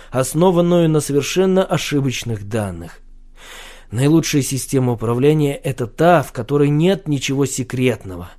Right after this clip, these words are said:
И в силу этого бразды правления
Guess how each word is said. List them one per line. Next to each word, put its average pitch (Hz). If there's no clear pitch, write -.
И 101
в 113
силу 208
этого 160
бразды 135
правления 151